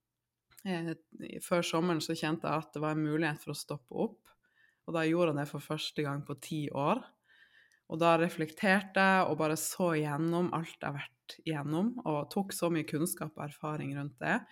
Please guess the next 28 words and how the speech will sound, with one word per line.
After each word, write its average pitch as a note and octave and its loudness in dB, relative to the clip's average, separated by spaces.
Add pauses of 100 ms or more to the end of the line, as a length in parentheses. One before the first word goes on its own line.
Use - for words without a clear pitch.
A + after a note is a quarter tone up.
(320)
Og E3+ -4
nå E3 4
kjenner D#3+ 2
jeg D#3 0
at - -6
liksom C#3+ -6
nå C#3+ -2
er D3 -2
det C#3+ -2
et - -10
stort - -4
skifte. - -2 (420)
Det - -4
er D#3 2
litt D#3+ 2
sånn D#3 -6
å D3+ -2
bli D3+ 0
voksen, D#3 0 (260)
eller, D#3+ 0 (540)
eh, D#3 -2 (100)
next F3 -2
level D3 2
i D3 -2 (100)
mine D3+ -2
businesser D3+ -2
da, D3+ -2
med D#3 -4